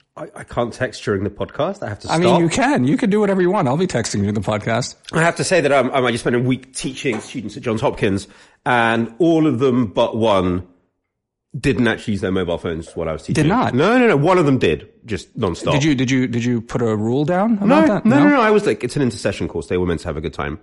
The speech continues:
Speaker 2: Mm.
Speaker 1: Um, I gave them, like, ten-minute breaks and stuff so they could go and, I don't know, whatever you do, um, Telegram or TikTok or something.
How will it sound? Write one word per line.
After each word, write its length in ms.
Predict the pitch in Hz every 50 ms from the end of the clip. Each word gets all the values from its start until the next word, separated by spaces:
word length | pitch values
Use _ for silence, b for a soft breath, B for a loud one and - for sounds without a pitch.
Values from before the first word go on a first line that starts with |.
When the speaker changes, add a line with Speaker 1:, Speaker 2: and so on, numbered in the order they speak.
| _ -
Speaker 2:
Mm. 440 | 123 131 117 98 101 - _ - 92
Speaker 1:
Um, 1120 | 92 90 90 87 85 85 82 85 85 82 82 80 82 80 80 87 82 85 87 87 87 -
I 80 | - 139
gave 140 | 175 208 196
them, 80 | 202
like, 120 | 151 104 -
ten-minute 300 | - 127 98 98 87 73
breaks 220 | 85 90 90 - -
and 80 | 113
stuff 220 | - - 135 135 -
so 100 | - 92
they 80 | 80
could 140 | - - 78
go 200 | - 85 80 80
and, 160 | 76 71 71 - -
I 40 | 76
don't 100 | 73 73
know, 200 | 73 69 69 - _ _ _
whatever 280 | - 78 82 78 76 69
you 100 | 71 73
do, 220 | 78 71 69 71 - b b b b b b b -
um, 500 | - 82 76 76 73 73 71 71 71 71
Telegram 540 | - - 92 78 65 - 78 73 71 67
or 80 | 65 65
TikTok 500 | - - 120 - - - 69 64 - -
or 80 | - -
something. 360 | - 73 - 64 65 85